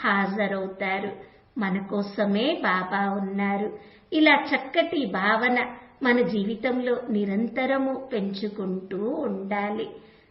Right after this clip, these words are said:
హృదయంతో చెప్పాలి, "బాబా నా వారు, అతడే నాకు సర్వస్వము, నా ప్రపంచము." ఇలా చెప్తే బాబా సంస్కారములే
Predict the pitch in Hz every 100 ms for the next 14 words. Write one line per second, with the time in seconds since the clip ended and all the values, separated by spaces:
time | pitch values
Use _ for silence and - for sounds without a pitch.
0 | - 233 214 214 208 214 220 233 226 220
1 | 220 - - 220 202 214 339 427 - -
2 | - - 214 196 180 180 196 196 262 403
3 | - 233 208 180 180 180 196 190 196 196
4 | 427 - - - _ _ _ _ 254 233
5 | 311 302 339 277 - 269 220 202 240 -
6 | 214 190 190 196 196 - 220 220 220 226
7 | - - - _ - 262 247 247 254 -
8 | - 214 - 196 202 208 - 220 214 226
9 | 208 - - - _ _ 320 269 269 269
10 | 269 - - - - _ _ _ _ -
11 | 254 - - 247 262 359 - - - 220
12 | 233 240 214 349 285 214 - - 208 196
13 | 202 196 196 202 247 403